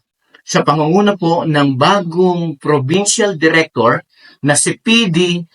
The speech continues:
J Beltran. Salamat po sa inyong, ah, ah, pagsama, pagtulong sa aming mga lupon tagapamayapa. Ganun din po, ayokong kalimutan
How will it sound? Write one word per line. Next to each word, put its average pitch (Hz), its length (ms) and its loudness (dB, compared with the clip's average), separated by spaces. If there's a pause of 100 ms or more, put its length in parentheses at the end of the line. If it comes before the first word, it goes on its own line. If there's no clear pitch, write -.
(140)
J 160 640 0 (160)
Beltran. 139 800 0 (160)
Salamat 156 560 -2
po 214 160 0
sa - 160 -4
inyong, 143 480 0
ah, 131 400 0 (640)
ah, 110 240 0
pagsama, 165 720 0 (260)
pagtulong 147 560 2
sa 147 320 0
aming 135 160 2
mga 120 240 0
lupon 117 320 -4
tagapamayapa. 104 800 -6 (320)
Ganun 196 240 0
din 226 160 0
po, 185 160 0
ayokong 220 400 0
kalimutan 214 640 0